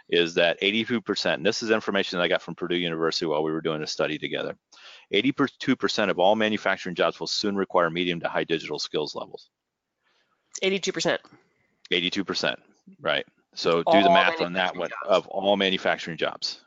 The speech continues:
Speaker 1: will
Speaker 2: Damn.
Speaker 1: require medium to high. One in six American, uh, working Americans don't know how to use email, internet, or have basic digital skills. So think about the two of those together,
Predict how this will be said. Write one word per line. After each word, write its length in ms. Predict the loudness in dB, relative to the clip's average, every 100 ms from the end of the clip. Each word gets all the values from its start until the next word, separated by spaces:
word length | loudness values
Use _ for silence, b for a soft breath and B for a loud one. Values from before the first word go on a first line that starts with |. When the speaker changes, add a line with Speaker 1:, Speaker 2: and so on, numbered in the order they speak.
| -10
Speaker 1:
will 220 | -4 -2
Speaker 2:
Damn. 200 | -2 -4
Speaker 1:
require 300 | -4 -2 -2
medium 300 | -2 -4 -4
to 120 | -4 -6
high. 320 | -6 -8 -10 _ _ B B B B B B B
One 320 | -2 4 4 4
in 140 | 0
six 380 | -2 -4 -4 -2
American, 540 | 0 2 0 -4 -8 -12 _ _ 0
uh, 160 | 0 2
working 360 | 2 2 2 -2
Americans 560 | 2 2 2 -8 -8
don't 260 | 0 0 2
know 120 | -2
how 180 | 0 -2
to 120 | -2
use 240 | -6 -6
email, 380 | -4 -2 0 0 0
internet, 360 | -2 0 -2 -2
or 120 | -2
have 140 | -2
basic 300 | 0 -2 -2 -10 -10
digital 300 | -8 -6 -6
skills. 460 | -4 -2 -4 -8 -10
So 260 | -2 -2 -2 _
think 160 | 0 0
about 240 | 2 2
the 80 | 0
two 260 | -6 2 4
of 100 | 4
those 340 | 4 4 0
together, 480 | -8 -2 -2 -2 -8